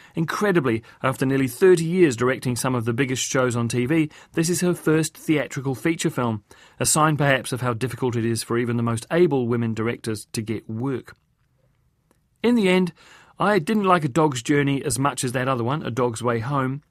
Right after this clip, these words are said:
and I'm more of a cat person than a dog person usually anyway, but even I eventually warmed to the commitment to uncomplicated and unconditional love on display.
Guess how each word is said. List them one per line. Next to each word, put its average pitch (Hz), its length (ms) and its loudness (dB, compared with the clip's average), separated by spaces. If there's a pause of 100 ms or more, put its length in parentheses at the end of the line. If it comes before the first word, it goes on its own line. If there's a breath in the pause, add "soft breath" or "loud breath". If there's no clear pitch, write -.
(380 loud breath)
and 120 280 -4
I'm 127 120 0
more 127 180 0
of 120 80 -2
a 117 40 -2
cat 143 220 -4
person 131 280 -2
than 127 160 0
a 123 40 -2
dog 131 220 0
person 127 340 -2
usually 127 360 -2
anyway, 131 380 -2 (540 loud breath)
but 220 120 4
even 226 200 4
I 185 200 8
eventually 139 580 2
warmed 131 460 0
to 127 100 -6
the 120 180 -2 (100)
commitment 156 500 0
to 135 200 0
uncomplicated 143 840 0
and 135 220 -4
unconditional 123 760 -2
love 123 300 -2
on 113 140 -2
display. 110 480 -6